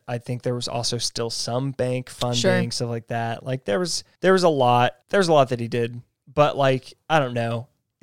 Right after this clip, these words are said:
Speaker 1: Clearly, it still
Speaker 2: It was,
Speaker 1: impacts,
Speaker 2: like, for
Speaker 1: like,
Speaker 2: fifty thousand, I mean.
Speaker 1: it still impacts his ability to start something.
Speaker 2: Absolutely.
Speaker 1: Because, like, I don't, dude, like, if I don't have fucking, I don't have anyone to go to
Speaker 2: No,
Speaker 1: for
Speaker 2: I
Speaker 1: fifty thousand
Speaker 2: wouldn't know,
Speaker 1: goddamn
Speaker 2: yeah.
Speaker 1: dollars. Not, not even close.
Speaker 2: No.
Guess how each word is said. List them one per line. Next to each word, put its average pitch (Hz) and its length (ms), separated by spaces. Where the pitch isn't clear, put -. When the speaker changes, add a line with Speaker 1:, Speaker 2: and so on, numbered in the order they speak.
Speaker 1:
Clearly, 147 500
it 120 120
still 120 340
Speaker 2:
It 110 40
was, - 40
Speaker 1:
impacts, 220 280
Speaker 2:
like, 185 100
for - 120
Speaker 1:
like, 120 120
Speaker 2:
fifty 214 160
thousand, 135 400
I 131 40
mean. 139 80
Speaker 1:
it - 80
still 165 360
impacts 120 500
his 120 140
ability 113 580
to 110 600
start - 580
something. - 460
Speaker 2:
Absolutely. 120 580
Speaker 1:
Because, 123 360
like, 123 300
I 135 100
don't, 170 260
dude, 113 340
like, 113 220
if 113 140
I 120 120
don't 208 160
have 113 200
fucking, 113 680
I 135 80
don't - 140
have 110 160
anyone 120 480
to - 60
go 65 180
to - 200
Speaker 2:
No, 175 240
Speaker 1:
for 160 60
Speaker 2:
I 165 40
Speaker 1:
fifty 170 240
thousand 196 180
Speaker 2:
wouldn't 214 220
know, 170 80
Speaker 1:
goddamn 165 260
Speaker 2:
yeah. 156 280
Speaker 1:
dollars. - 300
Not, 135 340
not 147 300
even 127 220
close. 165 460
Speaker 2:
No. 147 260